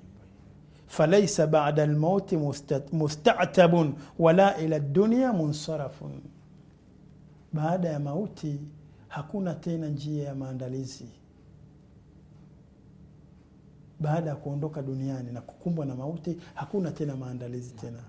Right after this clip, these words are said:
Maandalizi ni hapa, ukiondoka hapa, kule ni hesabu na matumizi. Kwa hiyo, Amirul Mu'minin anatuhusia wasia. Kwa hiyo, maandalizi yote tuyafanye hapa, hususan sisi vijana.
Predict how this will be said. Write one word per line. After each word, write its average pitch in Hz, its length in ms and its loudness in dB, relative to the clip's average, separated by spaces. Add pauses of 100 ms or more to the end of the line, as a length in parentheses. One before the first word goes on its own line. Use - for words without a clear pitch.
(720)
Maandalizi 147 580 2
ni 139 100 -2
hapa, 170 380 -4
ukiondoka 180 640 -2
hapa, 151 360 -12 (280)
kule 185 260 0
ni 147 80 -2
hesabu 165 460 -4
na 143 80 -4
matumizi. 131 600 -6 (920)
Kwa 151 120 -4
hiyo, 143 120 0
Amirul 170 240 4
Mu'minin 147 540 -2 (200)
anatuhusia 156 760 -4 (460)
wasia. 147 320 -6
Kwa 170 160 -2
hiyo, 160 100 -2
maandalizi 160 720 4
yote 175 360 4 (1400)
tuyafanye 180 500 4
hapa, 147 320 -2 (460)
hususan 185 680 2
sisi 180 300 -2
vijana. 143 500 0